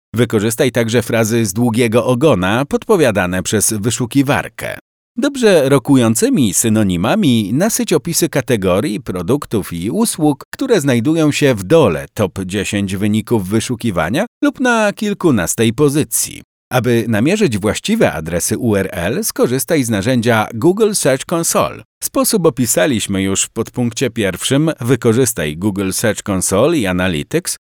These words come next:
pod kątem wartościowych wpisów. Aktualizacja i recykling treści z Funky Media.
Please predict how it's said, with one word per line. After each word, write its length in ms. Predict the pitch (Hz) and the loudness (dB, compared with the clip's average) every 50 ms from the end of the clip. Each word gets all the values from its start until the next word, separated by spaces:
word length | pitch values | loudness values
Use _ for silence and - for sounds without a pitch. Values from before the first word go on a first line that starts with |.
| - - | -10 -8
pod 160 | 311 - - | -8 -6 -2
kątem 440 | - 151 147 143 190 180 185 185 147 | 0 0 0 2 0 0 0 0 -2
wartościowych 800 | 175 185 220 220 - - 190 - - - 98 82 87 117 113 - - | 0 0 0 0 0 -4 -6 -4 -2 -2 -2 -2 -2 -2 -6 -6 -10
wpisów. 680 | - - 175 120 - - - - - - - - - _ _ _ _ _ _ _ - | -8 -4 -4 -2 -2 -4 -6 -8 -12 -16 -18 -18 -18 _ _ _ _ _ _ _ -6
Aktualizacja 1000 | 151 139 - - - 113 113 143 196 240 240 247 262 247 - - - 208 190 175 160 - | -4 -4 -4 -4 -2 -2 0 0 0 -2 -2 0 0 -2 -2 -2 0 2 2 2 2 2
i 260 | - 127 120 113 101 87 | 2 2 2 4 2 2
recykling 640 | 104 101 - - 202 180 - - 82 78 85 98 | 0 0 0 0 0 0 -2 -4 -8 -6 -6 -6
treści 640 | - - 240 233 196 - - - - 160 147 135 110 | -4 0 0 0 0 0 -4 -4 -2 0 0 0 0
z 120 | - - - | -2 -4 -2
Funky 460 | 262 254 214 180 - - 139 156 135 | 0 0 -2 -2 -4 -2 0 2 2
Media. 600 | 123 127 117 - - 127 123 123 110 101 87 | 2 2 0 -2 -4 -8 -12 -10 -10 -10 -12